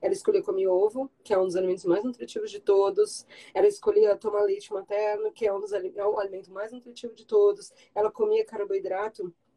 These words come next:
é, e fibra, porque milho tem muita fibra e é importante pra ela, e carboidrato, e a manteiga. Então, dentro da escolha nutricional dela, ela conseguiu fazer um equilíbrio.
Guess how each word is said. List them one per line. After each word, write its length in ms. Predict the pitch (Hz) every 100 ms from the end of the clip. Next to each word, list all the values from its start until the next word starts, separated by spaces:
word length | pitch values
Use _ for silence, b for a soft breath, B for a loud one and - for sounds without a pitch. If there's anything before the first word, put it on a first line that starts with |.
| _
é, 280 | 202 196 196
e 100 | 220 185
fibra, 440 | - 240 220 240
porque 260 | - - 214
milho 280 | 208 202
tem 100 | 208
muita 340 | 190 226 285 262
fibra 460 | - 247 240 247 262
e 140 | 190
é 100 | 185
importante 480 | 381 349 277 415 -
pra 160 | 415
ela, 200 | 415 415
e 40 | -
carboidrato, 540 | - 196 427 330 240 B B B
e 240 | 320 277 -
a 80 | 269
manteiga. 600 | 285 320 285 247 185 175
Então, 400 | 233 262 269 240 _ _ -
dentro 400 | 185 320 392 330
da 120 | 247
escolha 560 | - - 262 311 339
nutricional 680 | 294 - 240 - 220 208 196
dela, 320 | 175 208 240 -
ela 260 | 226 262 262
conseguiu 720 | 269 330 - 302 202 247 330
fazer 300 | 339 302 453
um 100 | 466
equilíbrio. 720 | - 339 320 330 349 392